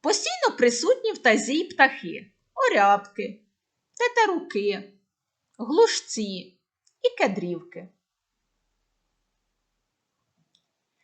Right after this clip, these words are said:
Зона фойну широколистих мішаних лісів,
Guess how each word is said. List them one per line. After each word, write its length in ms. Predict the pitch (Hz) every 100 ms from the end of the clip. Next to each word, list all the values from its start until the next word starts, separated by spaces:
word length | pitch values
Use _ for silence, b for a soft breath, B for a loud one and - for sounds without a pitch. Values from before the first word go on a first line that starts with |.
| _
Зона 420 | - 185 294 285 269
фойну 500 | 285 381 571 466 175
широколистих 920 | - 233 226 233 220 320 - 415 -
мішаних 600 | 208 233 269 240 226 214
лісів, 480 | 208 - 190 170